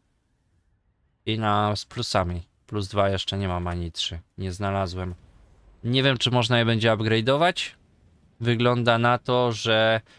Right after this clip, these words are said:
można je tylko i wyłącznie znaleźć lepsze.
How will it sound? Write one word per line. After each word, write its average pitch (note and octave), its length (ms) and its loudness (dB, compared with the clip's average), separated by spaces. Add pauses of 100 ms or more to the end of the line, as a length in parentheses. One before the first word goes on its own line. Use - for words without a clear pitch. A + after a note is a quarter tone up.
(320)
można A2+ 480 -2
je G#2 260 0
tylko G2+ 420 -4
i G2+ 80 0
wyłącznie G2+ 440 -4
znaleźć G2 480 -2
lepsze. - 340 -4